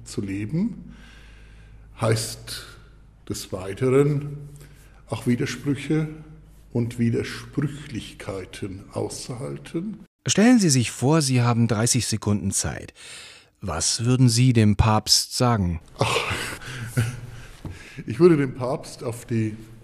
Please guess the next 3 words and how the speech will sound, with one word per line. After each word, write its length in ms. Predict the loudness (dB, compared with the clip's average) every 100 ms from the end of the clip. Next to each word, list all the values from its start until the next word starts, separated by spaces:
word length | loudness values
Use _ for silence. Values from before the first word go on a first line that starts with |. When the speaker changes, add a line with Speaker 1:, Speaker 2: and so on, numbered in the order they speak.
| -20 -20 -20 -20 -20 -20 -20 -20 -12
Speaker 1:
Not 720 | -2 2 2 0 -6 -12 -14 -18 -20 -20 -20 -20 -20 -20 -20 -20 -20 _ -6
der 340 | -2 -2 -4 -10 -20 -20 -20 -20 -20 -20 -20 -20 -16
Seelsorger, 840 | -4 -2 -2 -4 -6 -4 -2 -4